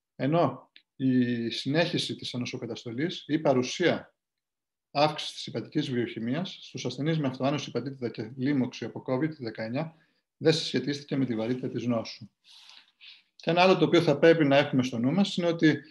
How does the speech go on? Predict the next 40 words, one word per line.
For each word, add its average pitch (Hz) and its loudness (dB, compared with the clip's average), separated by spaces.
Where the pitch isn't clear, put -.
διάφοροι 135 4
ιοί, 147 4
έχουμε 151 0
εμπειρία 127 2
από 123 -4
τον 123 0
E 127 2
B - -
V, 117 0
το 127 -4
C 139 0
M 123 2
V, 139 0
ότι 131 -2
μπορούν 135 0
να 131 0
δω-, 135 -4
να 127 0
δω-, 123 -6
να 120 -6
αποτελέσουν 151 -2
το 135 0
ερεθιστικό, 127 0
ε, 135 0
αίτιο 160 4
για 131 0
να 127 2
εκδηλωθεί 123 0
στη 165 -2
συνέχεια 139 -2
μια 139 2
αυτοάνωση 131 0
υπατήτηδα. 139 -6
Ε, 143 2
και 143 -2
υπάρχουν 190 6
περιπτώσεις 131 2
πλέον 127 2
στη 123 -4
βιβλιογραφία 110 -2